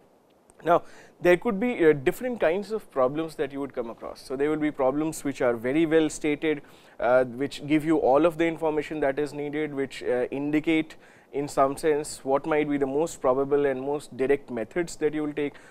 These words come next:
most direct routes that you will take to solve these problems.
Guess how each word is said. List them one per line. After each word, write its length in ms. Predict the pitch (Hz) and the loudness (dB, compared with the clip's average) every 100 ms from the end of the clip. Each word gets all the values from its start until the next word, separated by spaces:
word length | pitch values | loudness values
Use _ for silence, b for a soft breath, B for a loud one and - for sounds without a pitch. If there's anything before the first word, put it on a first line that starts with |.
| B | B
most 200 | 147 151 | 0 2
direct 340 | 143 139 135 - | 4 4 2 2
routes 260 | 165 180 | 2 2
that 160 | - 160 | 2 2
you 80 | 156 | 2
will 100 | 147 | 0
take 200 | 151 147 | -4 -4
to 100 | 156 | -6
solve 220 | 151 143 | -4 -2
these 160 | 147 - | -4 -2
problems. 480 | 143 135 139 147 | -2 -2 -4 -8